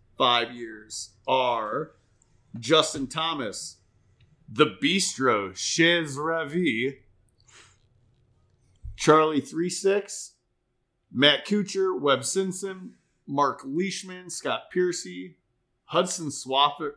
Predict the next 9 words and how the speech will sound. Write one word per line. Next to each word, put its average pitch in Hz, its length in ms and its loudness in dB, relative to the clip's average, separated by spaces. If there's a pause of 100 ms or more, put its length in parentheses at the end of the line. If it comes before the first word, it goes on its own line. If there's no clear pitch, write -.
Swafford, 139 880 -2
the 120 80 -10
Swafficer. 127 840 -2 (1300)
Um, 107 540 -6 (320)
I 160 120 2
don't 240 80 0
know, 135 180 0
anybody 156 480 -4
that, 151 260 -2